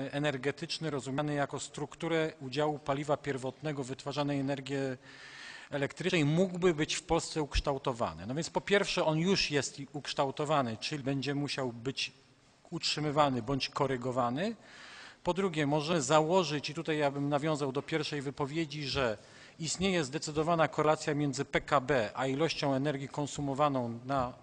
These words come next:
mieszkańca. Jeżeli założy się, że pol-, społeczeństwo polskie ma mimo wszystko się bogacić, a trudno założyć, żebyśmy dążyli do biedy permanentnej,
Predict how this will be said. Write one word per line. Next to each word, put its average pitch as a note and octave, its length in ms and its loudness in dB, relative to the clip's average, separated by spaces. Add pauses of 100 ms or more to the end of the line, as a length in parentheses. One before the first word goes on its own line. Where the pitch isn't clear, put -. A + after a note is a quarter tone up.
(140)
mieszkańca. B2+ 840 -2 (340)
Jeżeli E3 280 0
założy D#3+ 460 2
się, D3 200 -2
że C3+ 160 -2
pol-, D3+ 380 -2
społeczeństwo D#3 640 -6
polskie D3+ 400 -4
ma C#3+ 160 2
mimo E3 300 -2
wszystko - 460 -8
się C3+ 260 -4
bogacić, C3 580 -2
a B2 80 -8
trudno D3 340 -6
założyć, C3+ 340 -2
żebyśmy C#3 340 -6
dążyli C#3 360 -6
do C3+ 100 -6
biedy C3 400 -6 (320)
permanentnej, B2+ 760 -4